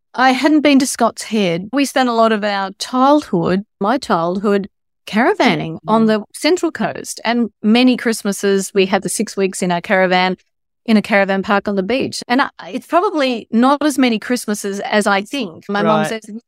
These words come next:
Speaker 1: "That wasn't that many," but it feels, and as you say, very formative. There are very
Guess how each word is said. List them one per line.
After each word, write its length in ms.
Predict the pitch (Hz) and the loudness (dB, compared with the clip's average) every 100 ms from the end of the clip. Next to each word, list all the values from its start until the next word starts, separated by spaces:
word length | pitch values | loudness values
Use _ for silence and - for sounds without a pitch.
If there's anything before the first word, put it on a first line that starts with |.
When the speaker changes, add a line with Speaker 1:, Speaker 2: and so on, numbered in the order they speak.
| _ 202 | _ -4
Speaker 1:
"That 180 | 196 277 - | -2 -2 0
wasn't 320 | 285 294 208 | 0 2 0
that 180 | 247 247 | -2 -2
many," 260 | 196 190 | -2 0
but 160 | 196 220 | 2 0
it 120 | 208 | 0
feels, 640 | - - 294 277 277 262 | -10 -4 -2 0 -2 -4
and 120 | 247 240 | -2 0
as 120 | 254 | 0
you 60 | 226 | 2
say, 120 | 233 | 2
very 260 | 240 240 | 2 2
formative. 680 | 220 - 247 247 240 247 180 | 0 -4 0 2 4 2 2
There 160 | 190 208 | 0 -4
are 40 | |
very 420 | 214 240 247 240 | 0 2 4 2